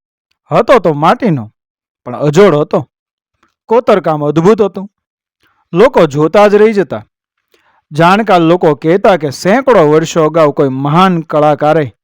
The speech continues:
એનું નિર્માણ કર્યું હતું. ત્યારબાદ આવો ઘડો બન્યો જ નહીં. એ વિદ્યા જ સમાપ્ત થઈ ગઈ.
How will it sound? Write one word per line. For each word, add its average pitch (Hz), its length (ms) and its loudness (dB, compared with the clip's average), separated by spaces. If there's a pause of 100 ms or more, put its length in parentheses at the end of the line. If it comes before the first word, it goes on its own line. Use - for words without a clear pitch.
(440)
એનું 160 260 -4
નિર્માણ 151 440 -2
કર્યું 160 360 -2
હતું. 120 200 -12 (840)
ત્યારબાદ 214 520 2
આવો 175 220 4
ઘડો 156 320 2
બન્યો 151 380 0
જ 135 80 -6
નહીં. 139 260 -10 (840)
એ 170 100 -2
વિદ્યા 156 460 2
જ 202 60 0
સમાપ્ત 170 520 0
થઈ 127 260 -8
ગઈ. 117 180 -18